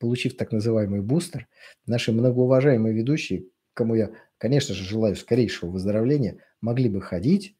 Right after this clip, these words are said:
и заражать. И когда для посещения каких-либо мест, не дай бог там транспорта еще, только сам факт вакцинации является гарантией того, что человек здоров,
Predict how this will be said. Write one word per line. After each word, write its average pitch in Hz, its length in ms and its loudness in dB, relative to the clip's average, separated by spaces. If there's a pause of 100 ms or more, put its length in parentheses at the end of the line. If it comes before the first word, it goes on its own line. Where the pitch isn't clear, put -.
и 156 280 -2
заражать. 95 640 -6 (360)
И 123 140 0
когда 123 760 2
для 107 260 2
посещения 117 840 -2
каких-либо 110 480 -4
мест, 113 540 0 (320)
не 104 120 -2
дай 127 120 6
бог 120 180 -2
там 95 180 -4
транспорта 123 600 4
еще, - 360 -10 (380)
только 147 680 2
сам 120 280 0
факт - 680 -2
вакцинации 98 800 -2
является 104 580 -2
гарантией 120 760 0 (180)
того, 110 180 -6
что 92 180 -12
человек 104 460 -4
здоров, 104 460 -4